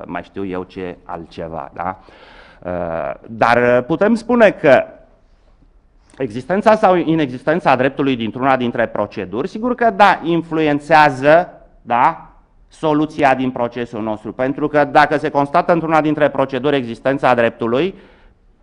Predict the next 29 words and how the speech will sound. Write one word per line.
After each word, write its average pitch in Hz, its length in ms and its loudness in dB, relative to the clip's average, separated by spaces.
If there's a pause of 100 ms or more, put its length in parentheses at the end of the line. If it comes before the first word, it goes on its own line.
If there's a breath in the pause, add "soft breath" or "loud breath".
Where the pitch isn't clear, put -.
(340)
procesual 156 640 -2
în 156 120 0
cel-, 156 280 -4
în 139 120 -6
cealaltă 156 440 -2
procedură, 123 560 -6
fie 131 200 -8
că 131 80 -8
e 123 40 -6
specială, 120 480 -4
fie 120 320 -8
că 117 80 -10
e 113 80 -8
drept, 113 240 -8
de 110 80 -8
drept 117 260 -8
comun, 127 400 -4
va 143 160 0
trebui 143 360 -6
să 190 240 -2
îți 190 200 -6
resping 160 420 -6 (340 soft breath)
pretenția. 220 520 -6 (640)
Da? 113 320 -10 (420)
Și 120 100 -8
atunci 127 200 -8
sigur 160 280 -8
că 151 80 -6
influențează. 95 720 -8